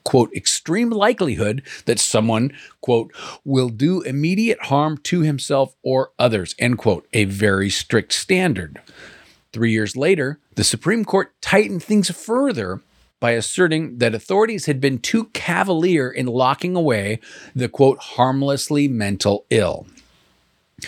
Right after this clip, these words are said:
In O'Connor versus Donaldson, it declared, quote, "Mere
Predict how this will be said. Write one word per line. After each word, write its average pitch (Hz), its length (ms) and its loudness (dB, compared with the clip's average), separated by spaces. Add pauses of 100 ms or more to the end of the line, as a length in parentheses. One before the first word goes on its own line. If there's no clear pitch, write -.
(480)
In 107 120 0
O'Connor 127 480 2
versus 110 360 0
Donaldson, 180 840 0 (160)
it 120 160 2
declared, 113 720 -2 (260)
quote, 165 320 2 (160)
"Mere 180 460 0